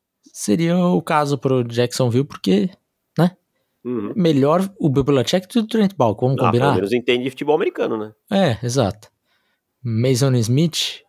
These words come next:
Speaker 1: segunda rodada, health scratch d-, nos últimos cinco, seis jogos, sei lá. A gente avisou, né? Graças a Deus a gente tava do lado certo mais uma vez. A gente é bom em identificar defensive tackle ruim, né?
Speaker 2: Porra! A gente é bom pra caralho em um monte de coisa, essa é a verdade.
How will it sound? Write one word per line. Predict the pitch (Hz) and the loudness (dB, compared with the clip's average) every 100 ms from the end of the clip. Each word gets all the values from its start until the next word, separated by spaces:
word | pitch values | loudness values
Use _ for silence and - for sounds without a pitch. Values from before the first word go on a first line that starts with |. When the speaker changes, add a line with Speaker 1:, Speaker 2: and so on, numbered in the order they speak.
| _ | _
Speaker 1:
segunda | - 131 117 131 117 | -4 -2 0 2 2
rodada, | 117 123 147 135 110 101 _ _ _ _ _ _ | 2 2 2 2 0 -2 _ _ _ _ _ _
health | 127 131 - | -2 -2 -2
scratch | - 127 127 123 - | -2 0 0 0 -2
d-, | 113 110 107 - _ - | -2 -4 -10 -18 _ -4
nos | 123 113 | 0 2
últimos | 117 113 107 101 - - | 0 0 0 -2 -6 -4
cinco, | 127 120 | -2 -2
seis | - 117 110 | 2 4 4
jogos, | 127 147 113 | 4 2 0
sei | - - - 123 | -6 -10 -4 0
lá. | 117 135 - _ _ _ _ _ _ _ _ _ _ _ | 2 0 -4 _ _ _ _ _ _ _ _ _ _ _
A | 110 | -4
gente | 107 | 0
avisou, | 135 160 135 | 2 4 4
né? | 117 120 - - | 4 0 -4 -12
Graças | 117 110 120 | -6 -4 -2
a | 135 | -2
Deus | 113 120 127 | -2 -2 -2
a | |
gente | 131 131 | -4 -4
tava | - 135 131 | -4 -2 -2
do | 113 | 0
lado | 123 120 | 2 0
certo | - 120 113 120 | 0 0 0 0
mais | 120 117 | -2 0
uma | 117 | -2
vez. | 101 147 | -2 -2
A | |
gente | 254 320 | -2 0
é | 247 | 0
bom | 147 131 | 2 0
em | |
identificar | 117 117 - 127 - 123 110 | 0 -2 -2 -4 0 2 2
defensive | 117 113 120 117 | 0 -2 -2 -4
tackle | - 123 143 | -2 0 0
ruim, | 117 107 | 2 2
né? | 440 | 0
Speaker 2:
Porra! | 208 294 | -2 -6
A | _ _ _ _ | _ _ _ _
gente | - | -8
é | 381 | -4
bom | 285 359 | -2 0
pra | - | 0
caralho | - 98 101 107 | -2 0 0 0
em | 101 | 0
um | |
monte | 113 120 | 0 -2
de | |
coisa, | - 95 82 98 | -4 -4 -2 -2
essa | - | -2
é | |
a | 117 | -2
verdade. | 101 82 78 78 - | -2 -2 -6 -8 -16